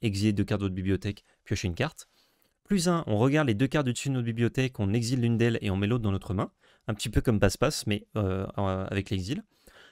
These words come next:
Moins deux, on crée deux jetons noirs un un cauchemar avec, au début du combat pendant votre tour, si une carte a été mise en exil ce tour-ci,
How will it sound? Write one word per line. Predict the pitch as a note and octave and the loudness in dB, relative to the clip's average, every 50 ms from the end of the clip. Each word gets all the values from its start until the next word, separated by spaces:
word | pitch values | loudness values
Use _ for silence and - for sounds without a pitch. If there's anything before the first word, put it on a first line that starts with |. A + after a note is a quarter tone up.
| _ - | _ 0
Moins | B2 C3+ D3+ | 2 4 4
deux, | C#3+ B2+ D#3 D#3+ D#3+ - | 4 4 2 2 2 2
on | G#2 G#2 | -2 -4
crée | - - - A#2+ | -2 -2 0 0
deux | F#2+ A2 D3+ D#3+ | 2 2 2 2
jetons | D#3 E3+ D3+ - D#3+ D#3+ | 2 2 0 0 -2 -2
noirs | D3 C3+ C3+ C#3+ D3 C3 A2+ - | -2 -2 0 0 0 -2 -2 -2
un | B2+ B2 B2+ | -2 -2 -2
un | C#3 C3+ | -2 -2
cauchemar | B2+ - B2+ - - C#3 C3 B2 A#2 | -2 -2 -2 -2 0 0 0 2 2
avec, | G#2 G2+ A2+ A#2+ - - - _ _ _ | 2 2 0 -2 -4 -8 -20 _ _ _
au | A#2 A2+ | -2 -2
début | G#2 B2 B2+ C#3 | 0 0 -2 -4
du | B2+ A#2+ | -4 -4
combat | - - B2 A#2+ B2 | -2 0 0 0 0
pendant | B2 A#2+ A2 A2 G#2+ | 2 2 2 2 2
votre | A2 A2 - - | 0 0 -2 -4
tour, | - - C3 B2+ - - - - _ _ | -4 -2 -2 -4 -4 -8 -18 -20 _ _
si | - - - | -8 -4 -2
une | G2+ F#2 | -2 0
carte | F#2 - D3 - - | 0 0 -2 0 0
a | A#2+ | 0
été | A2 G#2 - A#2 A2+ | 0 0 0 0 2
mise | A2 A#2+ C3 C3 | 2 2 2 2
en | C#3 A#2+ | 2 2
exil | A#2+ A2 A2 B2+ | 2 0 -2 -4
ce | B2 - B2 | -4 -4 -4
tour-ci, | - A2 - - - A#2 A2+ | -4 -4 -6 -6 -6 -6 -6